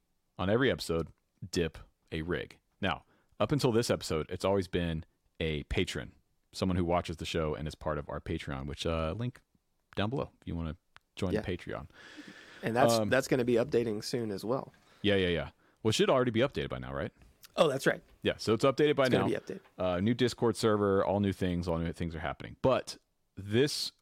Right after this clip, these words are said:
Speaker 1: week, we decided as a way to kick off two point oh, we would dip a celebrities rig that Premier Guitar just ran in a, uh, in a rig rundown. I believe that video just went up recently, right? Yeah, like,
Speaker 2: Yes.
Speaker 1: in the past couple days.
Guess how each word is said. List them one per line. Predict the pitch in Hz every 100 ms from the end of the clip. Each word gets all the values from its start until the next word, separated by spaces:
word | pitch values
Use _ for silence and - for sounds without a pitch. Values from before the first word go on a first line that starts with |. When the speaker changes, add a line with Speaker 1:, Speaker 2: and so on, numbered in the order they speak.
| -
Speaker 1:
week, | 90 82 76 - - -
we | 92
decided | 90 - 87 85 82 -
as | 85 85
a | 87
way | 87 90
to | 87
kick | - 98 -
off | 85 90
two | - 95
point | 85 87 82
oh, | 82 82
we | 80 82
would | 80 76 _
dip | - 85 - - _ _
a | 101
celebrities | - 101 90 110 113 98 80
rig | 76 78 76 76 90 _ _ _ _
that | 87 87
Premier | - 92 98 98
Guitar | 98 - 101 104
just | 95 -
ran | 85 82 80 78 82 _ _ _ _ -
in | 82 78 76
a, | 73 73
uh, | 71 -
in | 80
a | 78
rig | 85 78
rundown. | 73 82 87 71 69
I |
believe | 78 85 139
that | 120 76
video | 90 80
just | 76 92 - 82
went | 80 -
up | 85 87 -
recently, | 76 87 - 50 60
right? | 65 76 - 69
Yeah, | 82
like, | 67 - _
Speaker 2:
Yes. | - 104 78
Speaker 1:
in |
the | 76
past | 76 -
couple | 78 69
days. | 76 - - -